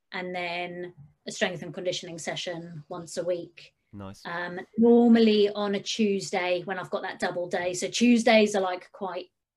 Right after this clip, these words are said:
Speaker 1: I actually do quite a lot of training 'cause I've got two running sessions and a strength session. But you don't wanna put your strength session on the same day as an interval session. Otherwise, one of them will be a bit rubbish.
Speaker 2: Oh, okay, you sort of compromise the other
Speaker 1: So,
Speaker 2: one then.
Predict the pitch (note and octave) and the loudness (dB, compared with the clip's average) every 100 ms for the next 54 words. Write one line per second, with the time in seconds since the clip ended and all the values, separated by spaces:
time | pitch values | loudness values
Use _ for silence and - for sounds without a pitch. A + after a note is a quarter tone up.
0 | _ G#3+ F#3 - G3+ G3+ F3+ - G3 F3+ | _ -8 -8 -8 -8 -6 -8 -8 -6 -4
1 | G3 F3+ F3 - G3 F#3+ G3 A#3 A#3 F3+ | -2 -4 -4 -6 -6 -4 -2 0 0 -4
2 | E3 - - _ _ _ _ - F#3+ - | -12 -12 -16 _ _ _ _ -16 -14 -10
3 | - F#3+ F3+ F3 D#3+ E3+ - F3+ E3 F3+ | -6 -6 -8 -12 -12 -12 -12 -14 -14 -14
4 | - F#3 E3 - D#3+ - E3+ E3 F3+ F3+ | -14 -14 -14 -14 -14 -14 -14 -10 -8 -8
5 | - _ _ _ _ G#3+ A3 A#3+ A#3 A#3 | -12 _ _ _ _ 2 4 4 4 2
6 | A3+ G3+ - A3 G#3 - G3+ - F#3+ F#3+ | 0 0 0 0 0 -2 -4 -2 -4 -6
7 | F#3 F#3 - G3 F#3 F3+ F3+ F3 F#3 G3+ | -8 -8 -4 -4 -4 -4 0 0 -2 -4
8 | F#3+ F#3+ F3 F3 E3+ F3+ D3+ F3 F3+ F#3+ | -6 -4 -4 -6 -6 -8 -10 -10 -10 -10
9 | F#3 F3+ F3+ F3+ F3+ F3+ F#3+ F3 F3+ F3 | -8 -6 -4 -6 -4 -4 -4 -4 -6 -8
10 | E3+ F3+ F3+ E3+ F3 F3 G#3 A#3 - - | -8 -4 -4 -4 -4 -6 -6 -4 -4 -6
11 | A2 A#2 A2+ G#2 G#2+ G#2+ G2+ A#2+ - G2 | -4 -4 -4 -10 -10 -12 -10 -10 -10 -10
12 | F#2 F#2 F#2+ F#2 F2+ - | -12 -10 -12 -8 -10 -12